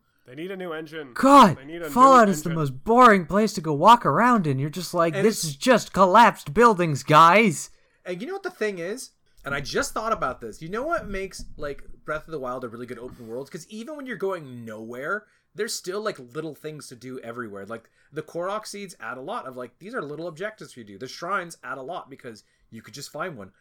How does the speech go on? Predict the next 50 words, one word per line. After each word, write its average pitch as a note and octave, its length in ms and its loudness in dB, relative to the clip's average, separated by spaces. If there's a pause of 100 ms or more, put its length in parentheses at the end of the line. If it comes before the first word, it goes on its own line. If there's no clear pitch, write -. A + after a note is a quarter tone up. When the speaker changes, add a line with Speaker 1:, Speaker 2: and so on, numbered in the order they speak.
(120)
Speaker 3:
Fallout F3 480 -6
doesn't A3 240 -6
have D#3+ 420 -8
that, G#2 240 -12
it A#2 120 -18
feels A#2 260 -14
like. G#2 200 -16
It A2 120 -20
feels D#3+ 240 -12
like E3+ 220 -10 (240)
there's B2+ 200 -12
just C#3 200 -14
random C3 380 -10
shit - 420 -14
everywhere. G#2 420 -16
And G#2 100 -16
it's F#3+ 100 -8
Speaker 2:
Well, A3 180 4
Speaker 3:
like, - 80 -6
that's G#3 140 2
Speaker 2:
okay. F3 120 2
Speaker 3:
not C#3+ 80 -12
a - 20 -20
build. D#3 260 -12 (200)
Speaker 2:
So, A3 260 0
so B3 180 -2
here's, D4+ 300 -2
Speaker 3:
Mm-hmm. A#2+ 100 -20
Speaker 2:
here's C4+ 240 -4
my G#3 180 -2
thought E3 220 -4
on E3 140 -4
the B2 40 -6
matter. G#2+ 240 -6
Like, C3 280 -2 (340)
the E3+ 140 -2
reason A#3+ 320 -2
why G#3 160 2
I G3 40 -2
enjoy E3 340 -2
these D#3 160 -6
big D3 200 -4
open C3+ 300 -6
world C#3 240 -6
games D#3 520 -4
is C#3 120 -6
because D3+ 260 -6
I D#3 80 -4
can, D#3+ 200 -6
like, D#3 280 -6